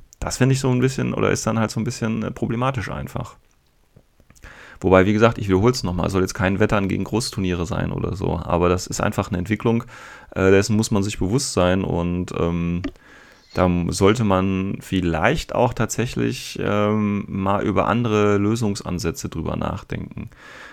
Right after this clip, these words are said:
Ähm, grad was so den, was so die Preise angeht. Ähm, weil, wie gesagt, so Leute, sag ich mal, die schon ein bisschen länger dabei sind und so,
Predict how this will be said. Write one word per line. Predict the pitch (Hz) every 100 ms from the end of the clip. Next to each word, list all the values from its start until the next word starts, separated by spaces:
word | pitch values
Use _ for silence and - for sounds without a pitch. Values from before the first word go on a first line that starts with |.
| - -
Ähm, | 85 82 82 85
grad | 92 92
was | 110 -
so | 98
den, | 95 90 87 90
was | 95
so | 95
die | 90
Preise | - 82 95 104 -
angeht. | 78 - - - - - - - - -
Ähm, | 82 82 80 80 -
weil, | 95
wie | 98
gesagt, | 113 117 -
so | 98
Leute, | 92 101 127 117
sag | 110
ich | 110 -
mal, | 104 101
die | -
schon | 95
ein |
bisschen | 92 85
länger | 92 127
dabei | 120 120 110 120
sind | 123 113
und | - 113
so, | 113 110